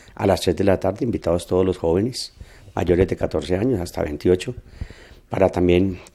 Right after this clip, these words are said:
celebrar con ellos su Pascua Juvenil. Y a las siete de la noche tendremos, pues estaré yo confesando y tendremos también unas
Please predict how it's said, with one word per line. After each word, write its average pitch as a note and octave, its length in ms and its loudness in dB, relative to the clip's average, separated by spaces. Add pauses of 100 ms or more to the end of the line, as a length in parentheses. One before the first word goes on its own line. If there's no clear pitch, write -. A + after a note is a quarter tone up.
(180)
celebrar E2+ 440 0
con G2 160 0
ellos G2+ 460 0
su - 220 -6
Pascua F2 320 -4
Juvenil. F#2+ 500 0 (580)
Y D#3 540 6
a A2 100 2
las G2 200 6
siete A2 300 6
de A#2+ 40 4
la B2+ 100 2
noche A2 520 0
tendremos, F2 760 0 (100)
pues F2+ 160 0
estaré E2 360 0
yo F2 160 2
confesando G#2 540 0
y B2+ 40 0
tendremos F2 460 -4
también F2 420 0 (680)
unas G#2+ 480 6